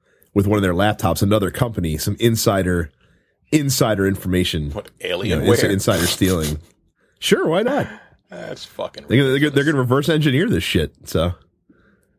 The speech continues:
Speaker 2: But that's pretty fucking cool. The actual laptop itself, like, I don't know how much this thing weighs.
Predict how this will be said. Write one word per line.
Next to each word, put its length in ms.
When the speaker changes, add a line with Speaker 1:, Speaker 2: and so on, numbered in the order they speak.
Speaker 2:
But 140
that's 200
pretty 240
fucking 340
cool. 240
The 160
actual 760
laptop 540
itself, 560
like, 140
I 60
don't 140
know 100
how 160
much 220
this 120
thing 220
weighs. 540